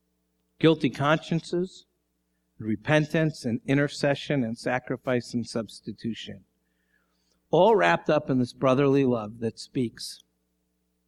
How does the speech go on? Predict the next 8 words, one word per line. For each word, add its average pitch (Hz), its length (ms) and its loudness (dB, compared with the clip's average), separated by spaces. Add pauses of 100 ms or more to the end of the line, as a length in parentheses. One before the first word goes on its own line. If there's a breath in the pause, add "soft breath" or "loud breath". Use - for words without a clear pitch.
(200)
of 110 240 -6
Christ. - 640 -10 (800 soft breath)
So 175 140 2
under 208 180 6
God's 185 420 4
direction, 175 560 4
Joseph's 214 520 4
method, 156 600 4